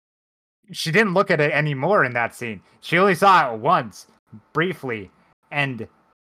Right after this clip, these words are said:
now she's like, "Oh, wait, he wasn't dried out. He must be fine. He must be in this place." What if they just put, pulled him out of the water also? Wouldn't he still not be dried out?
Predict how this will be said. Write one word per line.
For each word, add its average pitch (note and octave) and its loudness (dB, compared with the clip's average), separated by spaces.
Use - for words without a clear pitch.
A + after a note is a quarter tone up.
now D#3 2
she's F3 -2
like, F3+ 0
"Oh, G3+ 0
wait, D3 0
he D3 2
wasn't D#3 0
dried D3 2
out. C3+ 2
He D#3+ -4
must E3 -4
be A#2+ -12
fine. C#3+ 0
He C3+ -10
must D#3 -2
be E3+ -4
in D#3 -6
this F3 -6
place." A2+ -6
What D3+ 2
if F#3+ -2
they G#3 4
just C3 -4
put, A#2 -4
pulled A#2 -4
him A2+ -6
out A2 -2
of A2 -6
the A2 -6
water G#2+ -4
also? A2+ -4
Wouldn't G#2+ -8
he A#2 -10
still A2+ -6
not A#2+ 0
be B2+ -4
dried B2+ -2
out? D3 -2